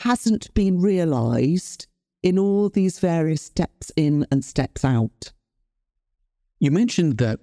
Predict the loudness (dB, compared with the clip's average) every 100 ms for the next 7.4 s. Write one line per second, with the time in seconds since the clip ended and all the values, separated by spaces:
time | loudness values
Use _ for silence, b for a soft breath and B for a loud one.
0 | 0 0 0 -2 0 0 0 0 0 0
1 | 2 2 2 2 0 0 2 2 0 0
2 | 0 2 2 2 0 0 0 2 2 2
3 | 2 2 2 2 2 2 2 0 0 0
4 | 2 0 0 0 2 2 2 2 0 2
5 | 2 2 2 0 0 2 2 0 -4 0
6 | 2 2 0 0 2 2 0 2 2 2
7 | 2 0 -2 -4